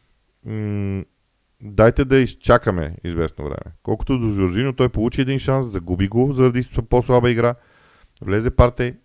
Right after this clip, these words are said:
Аз смятам, че, а, конкуренцията между двамата е чудесна.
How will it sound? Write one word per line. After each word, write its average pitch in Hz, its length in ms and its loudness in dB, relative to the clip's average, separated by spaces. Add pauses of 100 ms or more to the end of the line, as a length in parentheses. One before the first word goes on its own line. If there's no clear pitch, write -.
(140)
Аз 151 180 2
смятам, 120 320 -4
че, 120 420 2 (200)
а, 110 160 -8
конкуренцията 110 580 -6
между 98 160 -8
двамата 101 280 -4
е 104 80 -2
чудесна. 95 480 -4